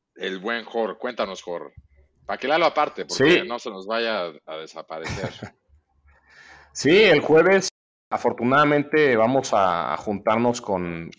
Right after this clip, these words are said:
Speaker 2: con unos amigos que tienen un, un podcast que se llama M V P, es Más Vale Pedir Perdón, es un, un podcast que habla de, de deportes en general,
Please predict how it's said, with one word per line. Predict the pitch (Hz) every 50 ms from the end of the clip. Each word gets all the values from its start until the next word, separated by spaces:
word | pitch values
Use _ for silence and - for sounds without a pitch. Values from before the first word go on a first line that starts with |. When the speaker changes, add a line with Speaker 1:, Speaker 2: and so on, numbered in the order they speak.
| _ _
Speaker 2:
con | - 95 98 101
unos | 107 110 107 98 - - - - - - _ -
amigos | 87 90 98 107 117 120 117 117 113 113
que | - 104
tienen | 98 - 107 107 110 107 107 104
un, | 104 107 110
un | 110 113 110 104 -
podcast | - 113 113 110 - - 101 104 143 160 - - -
que | - -
se | - 98
llama | 98 104 101 101 98 95 87 - - _ _ _ _ _ _ -
M | 110 120 120 120
V | 120 117 117 -
P, | - 113 120 139 202 175 - _
es | - 95 95 95 - - - -
Más | 107 107 107 104 101
Vale | 110 107 113 113 113
Pedir | 110 - 90 95 104 104 - -
Perdón, | 101 95 95 95 98 107 127 165 185 -
es | - - -
un, | - 110 104 101 98 92 -
un | - 107 104 101
podcast | - 110 107 104 - - 110 101 98 - - - - - _ _ _ _ _ _ _ _ _
que | -
habla | 104 104 107 107 104 101
de, | 98 95 92 87 87 87
de | 95 98
deportes | 98 98 - 135 135 127 127 -
en | 127 107
general, | 98 - 101 98 101 101 104 110 120 151 202 226 -